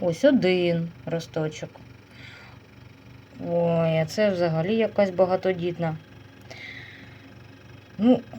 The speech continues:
коротше, я ще подумаю, але, напевно, все ж таки максимум буду залишати два росточки.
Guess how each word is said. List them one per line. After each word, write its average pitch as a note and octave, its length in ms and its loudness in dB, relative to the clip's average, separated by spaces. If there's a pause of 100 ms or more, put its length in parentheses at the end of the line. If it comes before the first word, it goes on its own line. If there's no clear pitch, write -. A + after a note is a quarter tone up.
(120)
коротше, A3 340 4
я G#3 120 6
ще G#3 140 0
подумаю, G3+ 680 6
але, F3 240 6
напевно, G#3 680 4
все G3 200 -2
ж F#3+ 100 -8
таки F3+ 400 4 (400)
максимум F#3+ 500 2
буду E3+ 240 2
залишати E3+ 720 4 (500)
два D#3+ 320 4
росточки. - 600 -8